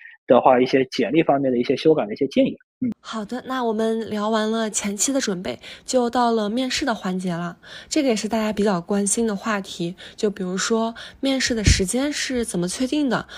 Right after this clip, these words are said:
Speaker 2: 那我们会在哪个平台上进行面试呢？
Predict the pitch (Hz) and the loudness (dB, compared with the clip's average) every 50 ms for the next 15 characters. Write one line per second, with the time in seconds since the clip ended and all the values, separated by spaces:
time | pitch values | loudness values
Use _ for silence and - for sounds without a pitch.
0 | - - - 240 233 220 196 180 175 180 185 - 240 240 240 247 240 226 220 202 | -18 -12 -6 -4 -4 -2 -2 -2 -2 -2 -2 -2 -2 -2 0 0 -2 0 -2 -4
1 | 190 185 202 185 - - 226 214 202 185 185 190 226 220 214 208 202 - 233 226 | -4 -4 -6 -6 -4 -4 -2 -2 0 -2 -2 -2 -2 -2 -2 -4 -4 -4 -2 -2
2 | - - 208 226 233 240 240 - - 277 254 247 233 233 | 0 -2 0 -2 -2 0 0 0 -2 -2 -2 -4 -6 -6